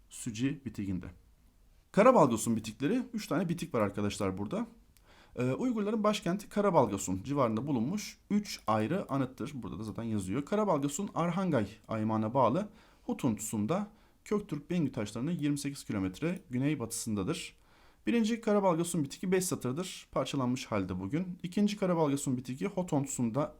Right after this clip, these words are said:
Hoton Tsum'daki Serentey Irmağı kıyısında bulunmuş. Bin dokuz yüz yetmiş altıda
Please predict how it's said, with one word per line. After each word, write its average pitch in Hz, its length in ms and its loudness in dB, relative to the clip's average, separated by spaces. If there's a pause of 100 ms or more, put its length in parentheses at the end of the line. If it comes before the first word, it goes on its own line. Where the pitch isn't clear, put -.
(140)
Hoton 160 380 -2
Tsum'daki 120 440 -4
Serentey 143 600 0
Irmağı 101 300 -2
kıyısında 120 380 -4
bulunmuş. 107 380 -4
Bin 151 100 -2
dokuz 143 120 -4
yüz 139 100 -2
yetmiş 143 260 -4
altıda 139 400 -4